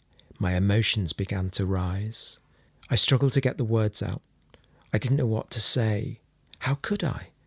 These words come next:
I didn't even know what was happening. On my first attempt, I got only part way through my sentence.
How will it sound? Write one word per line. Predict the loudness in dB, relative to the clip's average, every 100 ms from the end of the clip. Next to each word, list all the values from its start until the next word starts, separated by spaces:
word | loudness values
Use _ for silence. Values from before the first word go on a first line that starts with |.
| _ -6
I | -2
didn't | 0 2
even | 2 2
know | 0 -2
what | -4 -6
was | -6
happening. | -6 -6 -2 -2 -2 -8 _ _ _ _ _ _ _ _
On | 2
my | 4 2
first | 2 -2 0 -2
attempt, | -4 -2 -4 -6 -14 -20 -12 -6
I | -4
got | -2 2
only | 4 4 2
part | 0 -2 -2
way | -2 -2
through | -2 -2
my | -2
sentence. | -4 -4 -4 -6 -8 -12